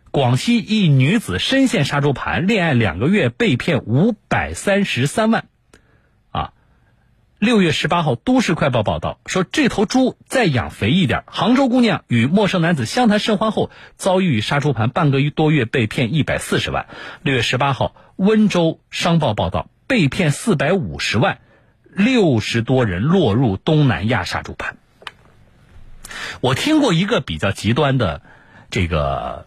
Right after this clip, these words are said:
案例啊，这是所谓的养猪的这个过程，跟你培养这个感情的过程。啊，说女方是干嘛的呢？做微商。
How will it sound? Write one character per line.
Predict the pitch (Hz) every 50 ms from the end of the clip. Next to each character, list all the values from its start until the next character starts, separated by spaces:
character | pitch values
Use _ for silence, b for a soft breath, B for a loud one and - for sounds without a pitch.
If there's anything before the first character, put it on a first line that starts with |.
| _ _ -
案 | - 95 82 82
例 | 95 87 - - -
啊， | - 92 85 87 - - _
这 | - 175
是 | 151 - 127 101 95 92 - _ _ -
所 | - - - 98 87
谓 | 120 165 151
的 | 123
养 | 113 113 113 98 71 - 90 -
猪 | - - 220 240 220
的 | 165 113
这 | 117 101
个 | - 101
过 | 95 98 92 85
程， | 82 - 85 80
跟 | - 139 131
你 | 95
培 | - - 120
养 | 135 107 78 76 - - -
这 | - 113 90
个 | - - 73 67 65
感 | - - 78 65
情 | - 90
的 | 95 117
过 | 120 - -
程。 | - - - - _ _ B B B B B B B B B B B B B
啊， | - - - - -
说 | - - 147 147 143 143 143 143 -
女 | - 131 120 107 85 76
方 | 76 - 156 170 175
是 | 156 147
干 | - 165 117
嘛 | 87 71 82 104
的 | 117
呢？ | 113 101 95
做 | - - - 104
微 | 101 123 135 143
商。 | 135 - 143 135 143 143